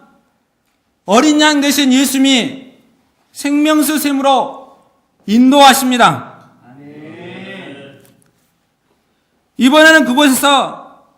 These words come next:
하나님께서 친히 그들의 눈에서 모든 눈물을 씻어 주십니다.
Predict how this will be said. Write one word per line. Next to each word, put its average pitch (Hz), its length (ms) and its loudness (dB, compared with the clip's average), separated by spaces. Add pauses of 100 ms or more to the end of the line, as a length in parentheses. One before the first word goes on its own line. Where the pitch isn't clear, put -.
(300)
하나님께서 247 680 -2
친히 311 840 -4 (280)
그들의 254 320 0
눈에서 233 760 -2 (220)
모든 311 560 2
눈물을 277 920 0 (300)
씻어 285 520 2
주십니다. 226 680 0